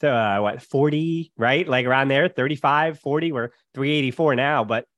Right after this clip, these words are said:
or three eighty-five now. But yeah, like, episode thirty through forty, I remember I got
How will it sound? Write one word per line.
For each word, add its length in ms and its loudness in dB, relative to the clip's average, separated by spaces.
or 100 -4
three 200 -2
eighty-five 360 0
now. 240 0
But 200 -4
yeah, 180 2
like, 140 -2
episode 300 -2
thirty 360 -4
through 160 -8
forty, 500 -4
I 120 -2
remember 260 -2
I 140 0
got 220 -2